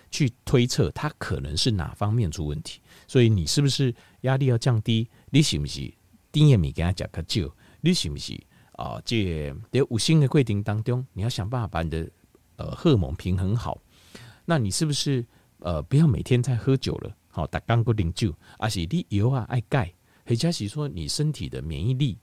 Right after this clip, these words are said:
要提升，让这个病毒要把它压下去，你才有法度为源头来解决这个问题。那这个东西就是要细细去看身体的形态，然后可以仔细的去推判。好，一些是，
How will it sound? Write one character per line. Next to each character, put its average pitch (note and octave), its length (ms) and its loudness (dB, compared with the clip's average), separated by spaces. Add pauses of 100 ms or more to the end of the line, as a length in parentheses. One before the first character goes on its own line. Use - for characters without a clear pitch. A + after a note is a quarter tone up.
要 B2 100 -2
提 E2 240 -10
升， G#2 340 -4
让 C3+ 220 -2
这 A#2+ 100 -4
个 G#2+ 120 -4
病 A2+ 260 2
毒 C2+ 260 -8 (220)
要 B2+ 80 2
把 F#2+ 180 0
它 G#2 120 2
压 A#2+ 100 6
下 A2+ 160 4
去， - 260 0 (220)
你 D3+ 100 2
才 D#3 140 2
有 A#2 380 -4
法 D3 140 0
度 G2 300 0
为 C#3+ 120 4
源 D#2 460 0
头 G1+ 320 -8 (320)
来 F#2 180 2
解 B2+ 200 2
决 - 240 -2
这 D2+ 160 -4
个 C2 80 -10
问 - 140 -12
题。 - 180 -14 (300)
那 G3 100 0
这 G#3 160 0
个 D3+ 120 2
东 C3+ 180 0
西 B2 160 -2
就 A#2+ 100 0
是 A2 360 0
要 A#2+ 140 2
细 B2 260 2
细 - 320 -6
去 - 160 0
看 C3+ 340 -2
身 C#3 240 2
体 G#2 100 0
的 C2+ 80 -4
形 C#2+ 300 -4
态， C2 240 -4 (300)
然 E2+ 120 0
后 A#2 120 2
可 A#2+ 120 0
以 A2 60 4
仔 - 220 -4
细 - 260 -2
的 E2+ 80 0
去 F#2+ 140 -4
推 F#2 260 -2
判。 E2 260 -4 (380)
好， C#2 200 -4
一 D3+ 80 -4
些 F3+ 200 4
是， - 180 -6